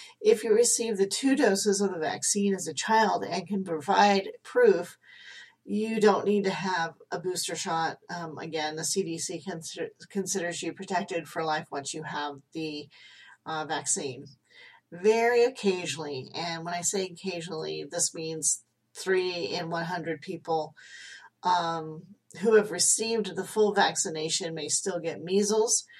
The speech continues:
The C D C is uncertain as to why this happens. Um, the only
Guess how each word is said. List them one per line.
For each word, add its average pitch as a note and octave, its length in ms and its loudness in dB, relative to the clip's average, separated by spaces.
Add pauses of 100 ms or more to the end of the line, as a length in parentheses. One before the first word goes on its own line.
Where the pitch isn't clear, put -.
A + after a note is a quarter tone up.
(380)
The G3 60 -2
C A#3 200 4
D A3+ 160 -2
C G3+ 600 4
is F3+ 280 0
uncertain G3 560 0
as F3 200 0
to F#3 100 -6
why E3 260 -2
this E3+ 180 0
happens. F#3+ 680 0 (560)
Um, E3+ 440 -8
the F#3+ 160 6
only F#3 380 0